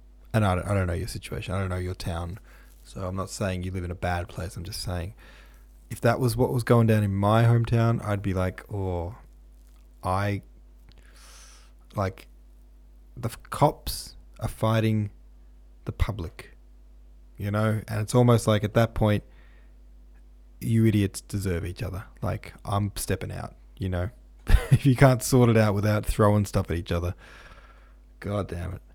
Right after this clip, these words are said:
Anyway, let's not talk about that anymore. Acoustic Eels also says, "I love the image of the midnight bell sounding in the courtroom and drowning everything else out for a minute.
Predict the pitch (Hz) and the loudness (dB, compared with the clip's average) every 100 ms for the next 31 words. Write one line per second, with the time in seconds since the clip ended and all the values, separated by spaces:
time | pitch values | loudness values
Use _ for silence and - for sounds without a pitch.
0 | - - - - - - - 117 104 104 | -20 -20 -20 -20 -20 -20 0 4 4 4
1 | 107 - 87 92 92 90 87 87 87 85 | 2 -2 -4 -4 -4 -6 -6 -8 -6 -8
2 | - - 127 120 117 113 110 117 135 - | -10 -2 0 2 2 2 2 2 2 0
3 | 95 95 - 110 123 139 120 107 107 98 | -2 -4 -4 0 4 4 2 0 0 -4
4 | 85 87 104 127 113 107 98 - 95 90 | -8 -2 2 2 4 2 2 0 -2 -2
5 | 90 - - 101 98 95 92 92 - 127 | -4 -6 -2 0 0 0 -2 0 2 4
6 | 113 120 101 90 104 110 113 107 101 101 | 4 4 2 2 4 4 4 4 2 0
7 | 95 98 92 - 92 - - 98 90 - | -2 -4 -4 -4 -6 -6 -8 -6 -6 -6
8 | 90 101 127 123 | -2 2 2 0